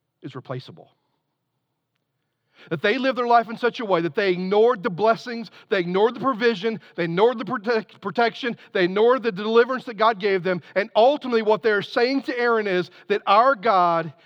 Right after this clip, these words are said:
is replaceable. He's replaceable.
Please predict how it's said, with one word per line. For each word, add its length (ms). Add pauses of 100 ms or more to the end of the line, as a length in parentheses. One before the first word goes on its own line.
(220)
is 640 (800)
replaceable. 880 (1800)
He's 140
replaceable. 500